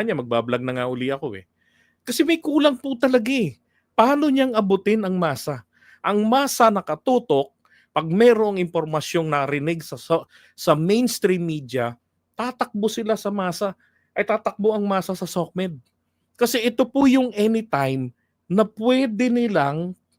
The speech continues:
di ba, pwede nilang balikan during their free time. Pwede silang magtanong,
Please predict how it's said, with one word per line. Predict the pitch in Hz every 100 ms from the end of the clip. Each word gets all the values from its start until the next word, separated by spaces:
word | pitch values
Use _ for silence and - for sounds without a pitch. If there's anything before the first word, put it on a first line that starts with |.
| _ _ _ _ _ _ _ _ _ _ _
di | 170
ba, | 185 220 233
pwede | 233 214 247
nilang | 240 226 220 208
balikan | 151 214 226 196 170 180 190 170
during | 160 226 220 208
their | 214
free | - 185
time. | - 202 214 160 _ _ _ _ _ -
Pwede | 240 233
silang | 240 233 226 214
magtanong, | 190 - 135 139 208 180